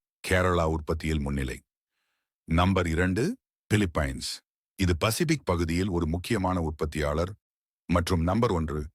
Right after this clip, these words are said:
இந்தோனேஷியா. இதுதான் உலகளவில் அதிக தேங்காய் உற்பத்தி செய்யும் முன்னணி நாடாக உள்ளது.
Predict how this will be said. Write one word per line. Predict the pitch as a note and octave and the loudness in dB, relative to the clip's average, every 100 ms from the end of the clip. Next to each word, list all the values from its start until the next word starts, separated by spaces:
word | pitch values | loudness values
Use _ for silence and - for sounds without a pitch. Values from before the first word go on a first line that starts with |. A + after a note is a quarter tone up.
| _ _ _ - | _ _ _ 2
இந்தோனேஷியா. | F#2 E2+ D2+ C#2 - C2 - _ _ _ _ _ | 2 2 0 -2 -6 -8 -10 _ _ _ _ _
இதுதான் | G#2 G2 G2 F#2+ | 0 2 2 0
உலகளவில் | D2+ F#2+ A2 A2 G2+ G2 | 2 0 2 0 0 -4
அதிக | - E2+ G#2+ G2+ | -2 -2 0 -2
தேங்காய் | - F#2+ F#2+ F2 | -2 -2 0 0
உற்பத்தி | E2 E2+ F#2+ E2+ | 0 -2 -4 -2
செய்யும் | D#2+ F2 E2 D#2 | -2 0 0 0
முன்னணி | E2+ A2+ A#2 | 0 0 0
நாடாக | F#2 D#2+ D2 C#2+ | -2 -2 -4 -4
உள்ளது. | C2+ C2 C2+ | -6 -8 -10